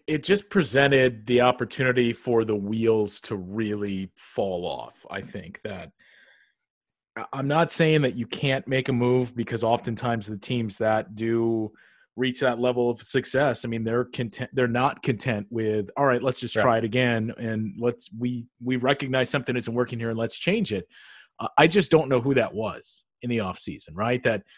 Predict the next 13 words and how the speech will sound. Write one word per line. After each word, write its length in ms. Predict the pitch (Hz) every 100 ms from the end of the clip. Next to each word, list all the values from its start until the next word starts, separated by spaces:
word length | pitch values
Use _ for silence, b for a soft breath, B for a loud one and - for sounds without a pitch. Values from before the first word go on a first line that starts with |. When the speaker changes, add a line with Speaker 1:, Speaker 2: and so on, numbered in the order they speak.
| b b b
Speaker 1:
if 140 | 139
we 120 | 139 147
look 180 | 160
at 80 | 156
all 120 | 139
the 80 | 127
coaching 400 | - 131 - 127
moves 580 | 110 120 131 127 120 -
that 180 | 127 117
took 300 | 135 127 -
place, 400 | 123 123 120 120
I 20 |
mean, 380 | 120 117 110